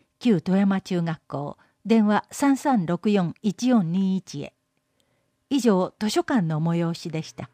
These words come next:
八、福祉のコーナー二件。まず、家族介護者交流会。高齢者を介護している方と介護を経験した方が集まって、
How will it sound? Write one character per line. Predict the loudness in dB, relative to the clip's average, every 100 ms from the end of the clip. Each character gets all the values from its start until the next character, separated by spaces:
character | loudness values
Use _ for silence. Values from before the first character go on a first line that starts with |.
| _ _ _ _ _ _ _ _ _ _ _ _ _ _ _ _ _ _ _
八、 | 0 0 0 -6 _ _ _ -14
福 | 0 2
祉 | 6
の | 4 6
コ | 6 6
ー |
ナ | 6 2 -4 6
ー |
二 | 6
件。 | 6 -2 -4 -10 _ _ _ _
ま | 4 4
ず、 | 4 -2 _ _
家 | 2 4
族 | 4 -2 -4
介 | -2 0
護 | 0
者 | 0 0 0 4
交 | 6
流 | 6 4
会。 | 2 -6 -6 _ _ _ _ _ _ _
高 | 6 6
齢 | 4
者 | 2 2
を | 4
介 | 4 6
護 | 4
し | 0 2
て | 2
い | 4
る |
方 | 2 2 0
と | 0 0 -2 -2
介 | 4 6
護 | 6 4
を |
経 | 4 2
験 | 6 4
し | 6
た | 0
方 | -2 0 2
が | 2 0
集 | 2
ま | 2
っ | 2
て、 | 0 -4